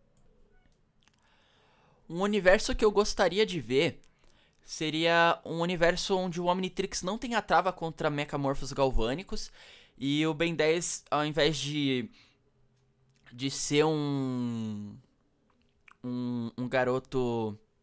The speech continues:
muito imaturo, começasse a ver o Omnitrix, é, como,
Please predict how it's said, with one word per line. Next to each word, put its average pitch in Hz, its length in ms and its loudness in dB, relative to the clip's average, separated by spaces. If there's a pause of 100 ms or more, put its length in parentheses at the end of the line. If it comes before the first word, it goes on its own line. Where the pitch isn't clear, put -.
(520)
muito 127 480 -2
imaturo, 135 580 -4
começasse 143 560 -2
a 143 40 -2
ver 135 100 0
o 151 80 4
Omnitrix, 147 800 -4 (220)
é, 110 420 -4
como, 135 680 -2